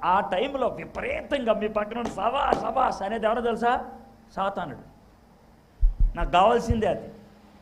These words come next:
ఎందుకంటే అలాంటి అబద్ధమాడేటువంటి పెదవుల నుంచి వచ్చేటువంటి ప్రార్థన దేవుడి దగ్గరికి అసలు వెళ్ళనే వెళ్ళదు. కాబట్టి కోపం దేవుడి దగ్గర వ్యక్తం చేయటం మంచిది,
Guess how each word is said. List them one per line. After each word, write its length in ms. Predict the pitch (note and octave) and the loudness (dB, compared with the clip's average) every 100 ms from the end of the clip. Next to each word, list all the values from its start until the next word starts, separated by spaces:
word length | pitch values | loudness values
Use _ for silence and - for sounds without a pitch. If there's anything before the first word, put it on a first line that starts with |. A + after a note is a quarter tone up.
| - | -14
ఎందుకంటే 540 | E3+ A#3 C4+ A#3 - - | -8 -4 -4 -4 -6 -8
అలాంటి 480 | D#3 G#3 A#3+ B3+ A3+ | -6 -2 -2 -2 -2
అబద్ధమాడేటువంటి 1400 | G#3 - D#3+ A#3 F3+ A#3 A3+ A3+ A3 A3 A3 G#3+ G#3 G3+ G#3 | -4 -2 0 0 0 -2 0 0 0 -2 -4 -6 -6 -6 -8
పెదవుల 540 | - - F3 A3 A3+ | -8 -4 0 2 2
నుంచి 320 | A3 G#3 - | 2 -4 -6
వచ్చేటువంటి 600 | G3 - G3+ F#3+ G3 F3+ | -8 -8 -8 -4 -6 -4
ప్రార్థన 760 | F3+ - F3 G3 F#3+ F#3 D#3 D#3+ - - - - - - - _ _ _ - - | -8 -2 0 2 0 -2 -4 -6 -14 -20 -20 -20 -20 -20 -20 _ _ _ -20 -16
దేవుడి 300 | B2 F#3 G3+ | -6 -4 -4
దగ్గరికి 340 | G3 F3+ E3+ | -4 -6 -4
అసలు 260 | D#3 - D3 | -6 -8 -6
వెళ్ళనే 540 | D3 D#3+ F3+ F#3 - - | -2 0 0 -4 -6 -6
వెళ్ళదు. 340 | C#3+ E3+ B2+ - - - - _ - | -2 -2 -4 -14 -20 -20 -20 _ -2
కాబట్టి 520 | A3+ C4 A#3+ G#3 A#3+ - - - - | 2 2 0 -4 -6 -10 -20 -16 -4
కోపం 640 | G3+ C4+ C#4 C#4 D3+ - - A2+ | 2 2 2 -2 -2 -10 -16 -12
దేవుడి 320 | D3 G3 G#3+ | -4 0 0
దగ్గర 240 | G#3 F#3+ F3+ | -2 -4 -4
వ్యక్తం 340 | F3 E3+ G#3+ | -4 -4 -6
చేయటం 460 | F#3 F#3 F3+ G#3+ - - | -6 -6 -8 -8 -12 -6
మంచిది, 360 | F#3 G#3+ G3+ | -4 -4 -8